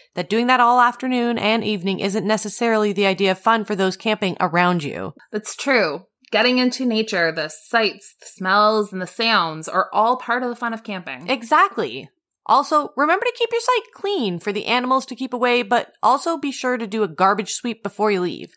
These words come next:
Speaker 2: Make sure you've got your garbage and recycling cleaned up and taken to the dump. But also, give it a look around and tidy up for the next camper.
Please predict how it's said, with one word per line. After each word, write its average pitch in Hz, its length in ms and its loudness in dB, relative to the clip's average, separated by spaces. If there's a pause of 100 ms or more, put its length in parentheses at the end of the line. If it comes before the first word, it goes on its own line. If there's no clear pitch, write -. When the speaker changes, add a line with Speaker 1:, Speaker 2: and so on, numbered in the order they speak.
(300)
Speaker 2:
Make 262 220 -2
sure 285 160 -4
you've 247 160 -2
got 208 240 -2
your 170 340 0
garbage 180 400 2
and 170 80 -6
recycling 170 560 -6
cleaned 226 340 0
up 202 240 2
and 190 160 -6
taken 185 320 -6
to 170 120 -10
the 165 60 -4
dump. 139 260 -12 (460)
But 359 120 4
also, 330 380 0 (220)
give 262 180 -2
it 466 100 0
a 427 60 4
look 403 180 2
around 285 420 2
and 196 120 -2
tidy 220 440 0
up 208 160 0
for 233 140 -4
the 254 60 -2
next 269 220 -4
camper. - 500 -14